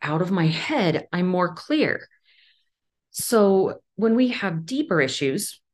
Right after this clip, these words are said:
which would constitute this argument that my husband were, and I were in for a bit of the day,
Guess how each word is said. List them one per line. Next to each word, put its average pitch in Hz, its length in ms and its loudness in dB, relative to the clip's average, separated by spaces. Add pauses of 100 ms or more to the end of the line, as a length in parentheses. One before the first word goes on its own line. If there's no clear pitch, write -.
(200)
which 180 340 -2
would 175 420 2
constitute 170 600 -2
this 160 200 2
argument 160 520 2
that 143 240 -2
my 147 100 -2
husband 165 540 -2
were, 143 360 -2 (160)
and 156 160 -4
I 139 120 -2
were 135 160 -2
in 139 160 -4
for 135 400 -2 (320)
a 151 80 0
bit 147 160 0
of 127 120 -2
the 135 120 -2
day, 165 500 0